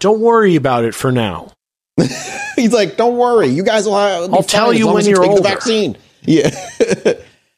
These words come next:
Speaker 2: Um, yeah, he goes that basically was like, "Hey, you could carry germs and diseases to Lanulos or take them from Lanulos back to Earth. It would be an unmitigated disaster. We're not prepared for that today.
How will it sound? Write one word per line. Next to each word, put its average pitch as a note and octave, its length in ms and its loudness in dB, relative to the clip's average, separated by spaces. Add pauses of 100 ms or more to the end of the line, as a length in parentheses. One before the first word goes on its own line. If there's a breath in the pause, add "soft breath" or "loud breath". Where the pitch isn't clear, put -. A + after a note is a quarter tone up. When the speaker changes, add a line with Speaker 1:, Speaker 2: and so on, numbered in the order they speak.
(160)
Speaker 2:
Um, C#3 280 0
yeah, F#3+ 140 0
he E3+ 80 2
goes G3 220 2
that E3 160 0
basically A#3+ 320 0
was F#3 100 4
like, F3+ 160 2
"Hey, E3+ 100 0
you D#3+ 140 2
could D#3 160 -4
carry D#3+ 220 2
germs C3 340 0
and C3 100 2
diseases A#2+ 420 0
to B2+ 100 -2
Lanulos B2 580 2
or C3 100 2
take C3+ 300 -4
them A2 140 -2
from A2+ 340 -2
Lanulos A#2 440 0
back A2 200 -4
to - 180 -8
Earth. C#3 300 0 (180 soft breath)
It C3 60 0
would B2+ 100 0
be A2+ 100 0
an A#2+ 60 -4
unmitigated A2+ 640 0
disaster. G#2 640 -2 (200 soft breath)
We're C3 100 2
not C3+ 140 0
prepared D3 340 0
for - 100 -2
that D3 160 2
today. C#3 400 0